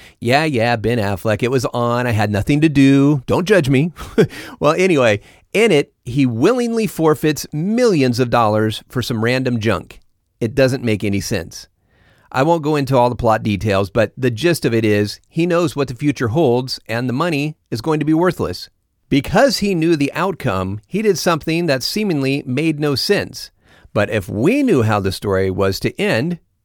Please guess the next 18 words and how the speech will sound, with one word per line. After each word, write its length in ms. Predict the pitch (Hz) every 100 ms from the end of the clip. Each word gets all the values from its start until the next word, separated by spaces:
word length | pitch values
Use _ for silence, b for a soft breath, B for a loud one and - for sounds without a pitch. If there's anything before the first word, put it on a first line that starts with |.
| _
it 160 | 165
made 200 | 185 214
perfect 360 | 185 262 - 107
sense. 420 | - 87 98 - _ _ b b b
In 120 | - 127
a 40 |
crude 240 | - 180
way, 300 | 175 170 165 160 _
it's 200 | 156 -
like 180 | 123 113
that. 260 | 95 - _ _ _
God 320 | 120 139 147
knows 400 | 131 127 127 117
what 260 | 110 120 -
makes 320 | 120 123 -
sense 380 | - 104 101 -
long 320 | 104 98 101
term. 460 | - 135 87 -